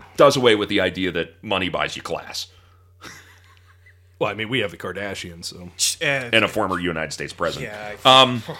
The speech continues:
Speaker 2: <laughs> Are you talking about that old man that lived in a golden apartment in the sky?
Speaker 1: Uh,
Speaker 3: He
Speaker 1: it's
Speaker 3: gets us, guys.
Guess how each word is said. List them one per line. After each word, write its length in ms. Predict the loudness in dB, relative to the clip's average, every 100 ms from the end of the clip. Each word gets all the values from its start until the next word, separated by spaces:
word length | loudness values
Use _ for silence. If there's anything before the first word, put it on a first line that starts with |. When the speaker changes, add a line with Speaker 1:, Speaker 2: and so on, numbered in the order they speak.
| -18
Speaker 2:
<laughs> 300 | -16 -14 -2
Are 80 | 0
you 160 | 0 0
talking 400 | -2 0 0 0
about 300 | 2 0 0
that 240 | -2 0
old 240 | 0 0
man 320 | -2 -2 -2 -4
that 140 | -2
lived 240 | -2 -2
in 80 | -4
a 40 | -4
golden 380 | -2 -2 -2
apartment 460 | -6 -4 -4 -4 -6
in 80 | -8
the 80 | -8
sky? 460 | -6 -4 -4 -8 -14 _ _ -12 -8 -4 -4 -4 -10 _ _ _ _ _ _ -4
Speaker 1:
Uh, 300 | 0 0 -2 -10 -20 -8
Speaker 3:
He 120 | -6
Speaker 1:
it's 100 | -4
Speaker 3:
gets 220 | -4 -4
us, 180 | -8 -10
guys. 460 | -12 -14 -12 -12